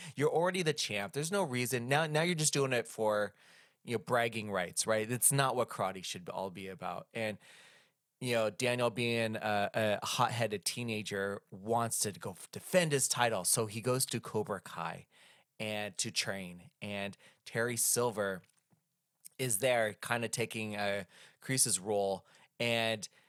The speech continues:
Kreese is in the background, you know, but we didn't, you know, Daniel, unbeknownst to Daniel, you know, and just having Terry just train Daniel in all the wrong ways, you know, totally opposite of what, um, Mister Miyagi is, uh,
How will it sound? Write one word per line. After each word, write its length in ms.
Kreese 260
is 100
in 100
the 60
background, 840
you 140
know, 80
but 140
we 160
didn't, 200
you 80
know, 100
Daniel, 520
unbeknownst 440
to 60
Daniel, 540
you 100
know, 260
and 340
just 360
having 540
Terry 600
just 300
train 560
Daniel 600
in 120
all 180
the 100
wrong 340
ways, 340
you 80
know, 40
totally 440
opposite 440
of 140
what, 280
um, 540
Mister 280
Miyagi 640
is, 280
uh, 200